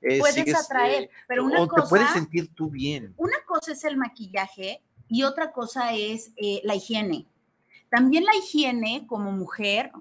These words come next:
Speaker 2: la higiene femenina tiene su tiempo. O sea, no es lo mismo, digo, con todo respeto, que
Speaker 1: A ver, a
Speaker 2: aquello
Speaker 1: ver,
Speaker 2: huela
Speaker 1: uno cero
Speaker 2: rico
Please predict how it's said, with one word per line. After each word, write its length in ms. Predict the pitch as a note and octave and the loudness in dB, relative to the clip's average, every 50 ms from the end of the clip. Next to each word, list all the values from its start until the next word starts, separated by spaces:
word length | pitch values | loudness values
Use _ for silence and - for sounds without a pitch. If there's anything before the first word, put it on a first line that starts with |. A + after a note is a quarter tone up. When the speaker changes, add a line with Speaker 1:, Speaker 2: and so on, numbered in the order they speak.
| - - | -14 -8
Speaker 2:
la 140 | F#3 G3 | -6 -6
higiene 340 | F#3+ - - A#3 A#3 C4+ D#4 | -6 -4 -4 -2 -2 -2 -2
femenina 760 | D#4 E4 D4 A#3+ G#3 G3+ G3 F#3+ F#3+ G3 G3+ A#3 D4+ E4 - - _ _ _ _ _ _ _ _ _ _ | 0 0 0 0 0 -2 -2 -4 -4 -2 0 0 0 0 -2 -10 _ _ _ _ _ _ _ _ _ _
tiene 260 | - G3 E3+ F#3+ C#4 | -6 -2 -2 0 0
su 180 | D#4 - F4+ B3+ | -2 -2 -6 -8
tiempo. 560 | - F#3 E3+ G3+ A#3+ - F4+ D4 - - - _ _ _ _ _ _ _ _ _ _ | -6 -6 -4 -4 -4 -2 -2 -2 -4 -4 -10 _ _ _ _ _ _ _ _ _ _
O 120 | - G#3+ G3+ | -6 -6 -2
sea, 200 | - A#3+ A3 A3 | 0 2 4 6
no 160 | A3+ B3 C4+ | 6 6 6
es 140 | D4 D#4 D#4 | 4 4 4
lo 120 | E4 F4+ | 4 4
mismo, 340 | D#4+ D4+ D4 C4+ C4+ D4+ E4+ | 6 4 4 2 2 0 0
digo, 260 | D#4 C4 G3+ F3+ - | 0 -2 -4 -4 -6
con 220 | - F#3+ F#3 F#3 | -6 -6 -6 -4
todo 220 | F#3 A#3 A#3 B3+ C#4+ | -2 -2 0 0 0
respeto, 520 | D4+ C#4 B3+ B3+ - - A#3+ A#3 A#3 C#4 D4 E4+ D#4 - - | 0 0 -2 -4 -4 -4 -4 -4 0 0 0 0 0 -4 0
que 80 | - - | 4 8
Speaker 1:
A 100 | B2+ B2+ | 8 10
ver, 180 | C3 C#3+ C#3 | 10 10 10
a 40 | C#3 | 10
Speaker 2:
aquello 80 | C3 C3+ | 10 10
Speaker 1:
ver, 80 | C3+ | 10
Speaker 2:
huela 200 | C#3 C#3 D#3+ E3+ E3 | 10 10 10 10 10
Speaker 1:
uno 40 | - | 10
cero 160 | D#3 D3+ D3+ | 10 8 8
Speaker 2:
rico 140 | C3+ - C#3 | 8 6 8